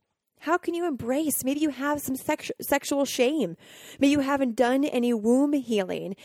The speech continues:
any divine feminine healing. Maybe you don't even know what divine feminine energy is. That's something I've been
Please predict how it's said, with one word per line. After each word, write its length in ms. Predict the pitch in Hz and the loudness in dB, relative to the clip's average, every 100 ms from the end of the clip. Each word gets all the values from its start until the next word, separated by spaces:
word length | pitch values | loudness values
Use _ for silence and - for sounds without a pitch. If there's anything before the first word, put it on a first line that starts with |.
| - | -10
any 160 | - 269 | 0 4
divine 520 | 254 220 220 262 247 | 6 4 0 0 -2
feminine 580 | - 262 262 277 247 202 | -2 0 2 2 0 -2
healing. 640 | - - 226 190 151 202 - _ _ _ _ _ _ _ _ - | -8 -4 -2 -2 -8 -12 -18 _ _ _ _ _ _ _ _ 4
Maybe 200 | 240 285 | 4 6
you 80 | 285 | 4
don't 100 | 294 | 4
even 120 | 269 | 4
know 120 | 262 | 6
what 100 | 262 | 6
divine 360 | 247 226 240 247 | 6 2 0 -2
feminine 360 | 262 247 247 - | -2 -2 -2 -4
energy 460 | - 226 220 214 - | -4 -4 -2 -4 0
is. 640 | 202 285 233 117 - - - _ _ _ _ _ _ _ _ - | 6 8 8 6 -2 -8 -10 _ _ _ _ _ _ _ _ -2
That's 200 | 240 - | -2 0
something 240 | 254 240 | 0 2
I've 120 | 220 220 | 2 2
been 180 | 214 | 0